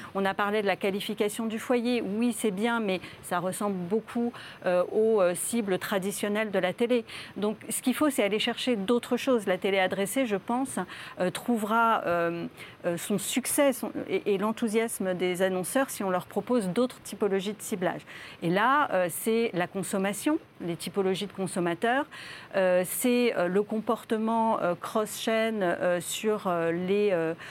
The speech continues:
euh, sur les usages télé, et c'est aussi, euh, de l'intention, par exemple, des segmentations d'intention. Donc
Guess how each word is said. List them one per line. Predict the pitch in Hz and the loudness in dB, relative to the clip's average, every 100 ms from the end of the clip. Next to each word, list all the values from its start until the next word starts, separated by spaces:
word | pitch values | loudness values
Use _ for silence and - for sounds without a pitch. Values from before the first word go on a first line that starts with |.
| - - - | -14 -14 -4
euh, | 170 160 165 160 160 | 0 0 0 -2 -4
sur | - 196 | -2 0
les | 180 165 | 0 0
usages | 185 180 - | 0 0 0
télé, | 208 196 262 302 - | -2 2 2 0 0
et | 233 | -2
c'est | - 226 | 0 0
aussi, | 196 180 - 254 320 - - - - | 0 -2 -2 0 0 -2 -14 -14 -2
euh, | 175 175 165 165 170 - | 2 4 2 0 -4 -4
de | 175 214 | 0 2
l'intention, | 226 220 269 - 330 | 2 2 0 2 2
par | 254 175 | 4 2
exemple, | 190 196 269 240 | 2 0 -2 0
des | 175 175 | -2 -2
segmentations | 196 185 180 185 247 | -2 -4 -2 -2 -2
d'intention. | 226 196 202 180 - 160 | -2 -2 -4 -6 -4 -2
Donc | 190 | -2